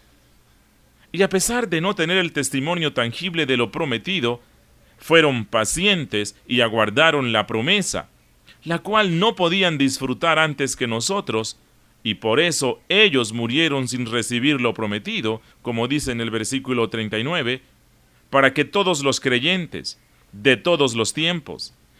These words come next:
disfrutemos juntos las promesas de salvación que pueden ser recibidas solo a través de Jesús,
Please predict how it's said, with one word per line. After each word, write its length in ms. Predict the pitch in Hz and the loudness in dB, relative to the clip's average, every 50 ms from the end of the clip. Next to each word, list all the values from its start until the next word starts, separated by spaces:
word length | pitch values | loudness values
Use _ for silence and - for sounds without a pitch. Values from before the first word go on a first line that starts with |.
| _ - | _ -10
disfrutemos 840 | - 127 160 165 131 - 151 143 147 139 165 160 156 143 131 123 - | -2 0 0 0 0 -2 -2 -2 0 0 0 0 2 0 -2 -2 -4
juntos 720 | - - - 233 262 262 240 202 - - 110 104 101 - - _ - - - | -8 -4 -2 0 0 0 0 -2 -2 0 0 0 -2 -4 -10 _ -20 -12 -4
las 220 | 113 120 117 - | 0 0 0 2
promesas 540 | - 135 127 127 151 170 170 - - 147 131 | 2 0 0 2 2 0 0 0 0 -2 0
de 120 | 120 131 | 0 -2
salvación 720 | 120 131 120 117 110 113 110 - 160 175 165 135 120 117 - - - - - | 0 0 -2 0 2 0 0 0 0 0 0 0 0 -2 -6 -10 -20 -14 -2
que 140 | - 147 139 | 2 2 4
pueden 300 | - 151 170 160 151 143 | 4 4 2 4 4 2
ser 200 | 123 156 151 147 | 4 4 4 4
recibidas 800 | 131 127 131 117 - 127 123 139 185 175 139 117 110 104 - - - | 4 2 0 0 0 0 0 0 0 0 2 2 2 0 0 -4 -4
solo 600 | - - - - 196 202 214 208 170 143 127 120 | -2 0 2 2 4 4 2 4 2 4 4 2
a 100 | 117 - | 2 2
través 420 | 131 117 117 120 139 151 143 127 | 2 2 2 4 4 2 2 2
de 120 | 127 127 | 0 0
Jesús, 520 | 120 123 120 - - 220 208 160 127 - | 0 0 0 0 0 2 2 0 0 -2